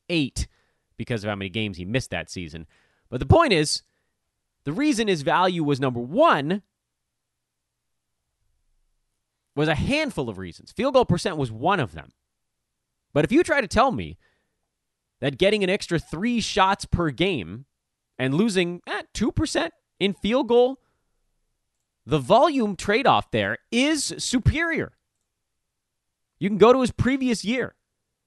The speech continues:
That season, he was at twenty-five points and four point eight assists on fifty-three point seven percent shooting from the field, six point two free throws per game at about eighty-eight percent. The previous year, he was at twenty-eight points per game on about fifty-one percent shooting,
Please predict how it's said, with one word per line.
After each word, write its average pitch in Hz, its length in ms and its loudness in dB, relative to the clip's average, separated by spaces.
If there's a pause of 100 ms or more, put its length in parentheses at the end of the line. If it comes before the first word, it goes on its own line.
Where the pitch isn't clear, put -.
(520)
That 156 180 -2
season, 202 240 -4
he 196 60 0
was 180 100 0
at 180 80 0
twenty-five 185 560 -2
points 180 260 -2
and 156 140 -8
four 180 220 -4
point 170 340 -6
eight 160 180 -6
assists - 720 -6 (260)
on 117 140 -4
fifty-three 147 480 -4
point 131 240 -6
seven 123 300 -4
percent 113 360 -8
shooting 113 300 -8
from 104 220 -10
the 101 60 -8
field, 196 360 0 (300)
six - 260 -6
point 147 320 -6
two 147 160 -2
free 135 240 -6
throws 107 300 -4
per 110 160 -8
game 123 400 -2
at 101 180 -2
about 104 340 -2
eighty-eight 113 480 -6
percent. 98 380 -8
The - 60 -20
previous 180 500 -2
year, 120 260 -2 (280)
he 131 80 -8
was 135 100 -4
at 147 100 -6
twenty-eight 160 800 -4
points 135 300 -2
per 117 200 -4
game 101 420 -6 (260)
on 110 160 -4
about 113 220 -2
fifty-one 123 500 -4
percent 147 300 -4
shooting, 160 280 -4